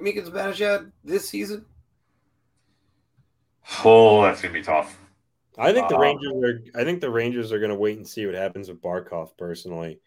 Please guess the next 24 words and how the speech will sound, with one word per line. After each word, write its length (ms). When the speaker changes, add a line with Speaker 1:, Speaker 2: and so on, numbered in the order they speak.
Speaker 3:
I 80
think, 260
I 100
think 280
that's, 320
that's 240
something 300
they 100
wanna 240
see 180
how 180
it 80
plays 300
out 260
before 340
they 180
invest 400
a 40
lot 200
of 60
money 240
in 80
a 40
player 500